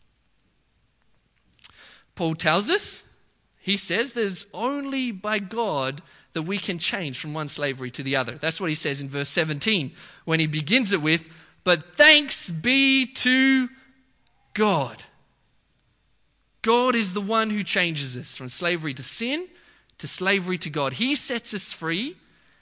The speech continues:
and makes us slaves to righteousness.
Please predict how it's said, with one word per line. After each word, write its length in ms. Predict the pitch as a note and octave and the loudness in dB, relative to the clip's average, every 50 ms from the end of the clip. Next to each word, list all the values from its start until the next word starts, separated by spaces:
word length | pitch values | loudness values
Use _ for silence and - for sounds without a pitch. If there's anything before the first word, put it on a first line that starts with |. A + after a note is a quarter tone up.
| _ _ - | _ _ -4
and 200 | D#3+ E3+ F3 F3 | -4 -2 0 2
makes 260 | F3+ F#3+ F#3 - - | 2 2 2 2 0
us 100 | F3+ E3 | -2 0
slaves 840 | - - - - G3 F#3 F#3 F#3+ F#3+ F#3 F#3 F3+ D#3+ D#3 - - - - _ _ _ _ _ _ _ _ - | 0 0 0 0 0 -2 -2 -2 -2 -2 -2 -2 -2 -2 -2 -4 -4 -8 _ _ _ _ _ _ _ _ -10
to 140 | - F#3 E3+ | -8 -6 -4
righteousness. 840 | D#3 E3 D#3 D#3 D#3 - - C3+ - - A#2 A#2+ - - - - | -2 -2 -2 -2 -2 -2 -4 -6 -6 -8 -10 -10 -10 -10 -10 -10